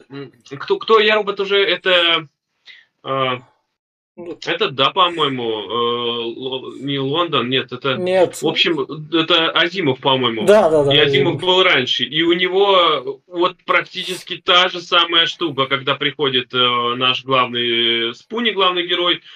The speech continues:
Speaker 1: его также мёртвый друг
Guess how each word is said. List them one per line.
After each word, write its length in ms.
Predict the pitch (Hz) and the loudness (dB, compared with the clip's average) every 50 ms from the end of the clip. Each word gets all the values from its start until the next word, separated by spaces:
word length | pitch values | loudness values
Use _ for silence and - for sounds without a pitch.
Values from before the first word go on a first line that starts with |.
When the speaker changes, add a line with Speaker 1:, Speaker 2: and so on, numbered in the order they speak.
| - - - _ _ _ _ _ | -20 -20 -20 _ _ _ _ _
Speaker 1:
его 420 | 175 175 180 175 170 180 170 156 143 | -4 -2 -2 -2 0 0 0 0 0
также 560 | - 165 165 156 147 135 123 - 120 117 117 | 0 2 2 2 2 0 -2 -6 -6 -6 -4
мёртвый 460 | 127 143 147 139 135 - - 117 117 113 | -2 0 0 0 0 -2 -6 -6 -4 -2
друг 520 | 135 151 202 262 269 - - - - _ | 0 0 0 0 -2 -4 -10 -18 -20 _